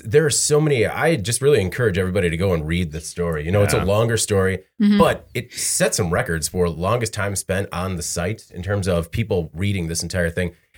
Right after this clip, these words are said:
Speaker 1: Everything from, uh, so the guy that he killed, he actually fathered a child with this woman. And not only was, uh, Yakov killed, but then her brother, or she had another sibling who was killed by
Speaker 2: Yeah.
Speaker 1: Jeffrey Dahmer.
Speaker 3: I saw that,
Speaker 2: Yeah.
Speaker 1: That
Speaker 3: yeah.
Speaker 1: is in-, is crazy. And so the company has received a patent for its technology in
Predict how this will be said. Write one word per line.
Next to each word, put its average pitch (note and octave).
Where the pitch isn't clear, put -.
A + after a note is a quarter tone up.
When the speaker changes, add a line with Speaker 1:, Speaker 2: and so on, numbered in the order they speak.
Speaker 1:
Everything C#3
from, F#2
uh, D#2
so -
the F2+
guy C3+
that A#2+
he F2
killed, A#2
he G#2
actually G#2
fathered F#2+
a F2
child F#2
with E2
this -
woman. E2+
And F#2+
not G#2+
only A#2+
was, F#2
uh, F2
Yakov F#2
killed, G#2+
but G2+
then G2+
her A#2+
brother, A2
or -
she -
had A#2
another F#2
sibling A#2+
who G#2
was F2
killed F#2+
by F2+
Speaker 2:
Yeah. E2
Speaker 1:
Jeffrey -
Dahmer. F2
Speaker 3:
I F#3
saw D#3
that, D3+
Speaker 2:
Yeah. E3+
Speaker 1:
That E3+
Speaker 3:
yeah. D#3+
Speaker 1:
is C3+
in-, A#2+
is G#2+
crazy. F#3+
And D#3+
so D3+
the C#3+
company A#3
has B2+
received B2
a G2+
patent B2
for E2+
its E2+
technology F2+
in F2